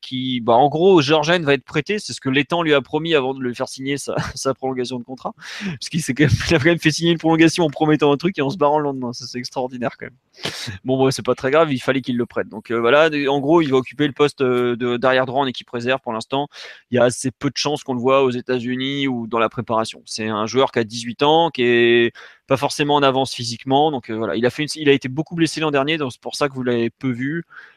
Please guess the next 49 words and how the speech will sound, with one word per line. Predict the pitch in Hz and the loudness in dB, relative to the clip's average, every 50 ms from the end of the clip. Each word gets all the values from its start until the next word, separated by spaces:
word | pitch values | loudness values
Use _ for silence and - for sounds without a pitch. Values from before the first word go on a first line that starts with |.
| _ _ _ | _ _ _
C'est | - - - 131 107 | -6 -2 -2 -2 2
pas, | - 139 139 139 139 135 | 4 4 6 6 6 4
c'est | - - 127 | 4 0 0
pas, | - 156 147 147 143 143 139 139 135 131 | 2 4 6 6 6 6 6 6 4 2
c'est | - - 127 | 0 -2 -8
pas | 139 | -8
pour | 123 - 139 131 | -6 -4 -6 -6
du | 127 120 | -6 -8
court | - 127 113 - | -12 -14 -16 -14
terme | - 98 107 101 | -14 -14 -14 -14
globalement. | 104 101 98 80 - - _ | -14 -12 -12 -12 -14 -16 _
C'est | - - _ | -20 -20 _
pour | _ 110 | _ -20
du | 104 110 113 | -16 -14 -10
moyen | 120 120 117 120 123 127 127 | -4 -4 -2 0 0 -2 -2
voire | 120 113 107 | -2 -2 -4
long | 110 107 104 | -4 -6 -8
terme. | - - 113 117 120 120 123 110 104 104 - - _ _ - - - _ _ _ - | -4 -2 0 2 2 2 0 -6 -10 -12 -16 -20 _ _ -20 -20 -20 _ _ _ -6
Le | 117 107 | -6 0
P | - 143 | 2 2
S | 139 | 4
G | 131 151 | 4 6
lui | 147 147 | 6 6
a | |
offert | 143 131 - 147 139 | 6 6 6 2 2
un | 135 | 2
contrat | - 139 127 - 135 | 2 -2 -2 -2 -2
de | 113 | -2
trois | - - 135 131 | 2 0 0 0
ans, | 156 156 | 2 -2
comme | 165 139 | -2 -4
ça | - 135 127 | -2 -2 0
il | 131 | 0
est | 127 | -2
sécurisé. | - - 135 135 - 147 139 131 123 135 156 170 175 180 175 | -2 -4 -6 -6 -4 -2 -2 -2 0 2 2 2 2 2 2
On | 156 139 | 2 2
avait | 120 120 120 123 127 127 123 | 0 2 2 2 0 2 2
un | 123 127 127 | 2 0 2
manque | 135 143 151 156 147 - | 2 2 2 0 0 -2
à | 127 | -4
ce | - | -2
poste-là. | - 131 120 - - 120 117 - 135 | -2 -8 -8 -4 0 2 4 4 2
Bon, | 139 123 | 2 0
bah | 113 107 104 | -2 -2 0
voilà, | 110 113 120 120 | 0 0 0 0
c'est | - 104 | -2 -8
fait | 101 - 131 - | -6 -6 -4 -4
comme | 123 104 | -4 -6
ça. | - 131 - 180 | 0 0 0 0